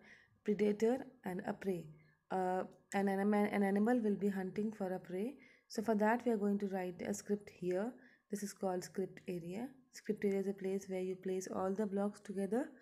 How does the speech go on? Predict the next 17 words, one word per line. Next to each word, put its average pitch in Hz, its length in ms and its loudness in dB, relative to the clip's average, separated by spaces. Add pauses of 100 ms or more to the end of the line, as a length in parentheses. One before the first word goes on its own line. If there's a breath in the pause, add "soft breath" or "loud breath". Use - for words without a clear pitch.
(400 loud breath)
one 190 160 0
after 185 260 -2
the 185 180 0
other, 180 360 -2 (640 soft breath)
by 196 180 4
choosing 196 440 0
it 196 120 -4
from 185 220 -4
the 190 120 -2
left 185 260 -2
hand 190 240 -2
panel, 190 280 -2 (220)
that 175 240 -6
is 185 200 -4
the 277 120 -4
block 185 380 -4
drawer. 160 320 -6